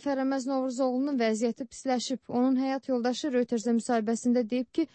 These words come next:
Novruzoğlu aclıq eləyəni çəkisi on səkkiz kiloqram azalıb.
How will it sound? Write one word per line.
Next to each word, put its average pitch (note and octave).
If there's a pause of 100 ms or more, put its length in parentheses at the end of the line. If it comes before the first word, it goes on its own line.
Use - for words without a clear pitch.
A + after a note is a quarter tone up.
(280)
Novruzoğlu D4+
aclıq C4
eləyəni B3+
çəkisi -
on B3
səkkiz B3
kiloqram A3+
azalıb. G#3